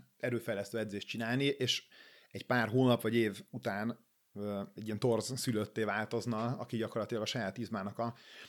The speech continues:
súlyát sem bírja el. Tehát egy naturál, ö, sportolókról, vagy, vagy inkább átlagemberekről beszélünk, akik sportolnak és erőt fejlesztenek.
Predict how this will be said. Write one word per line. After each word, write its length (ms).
súlyát 360
sem 180
bírja 260
el. 120
Tehát 140
egy 60
naturál, 540
ö, 260
sportolókról, 840
vagy, 260
vagy 100
inkább 180
átlagemberekről 720
beszélünk, 440
akik 240
sportolnak 680
és 100
erőt 220
fejlesztenek. 680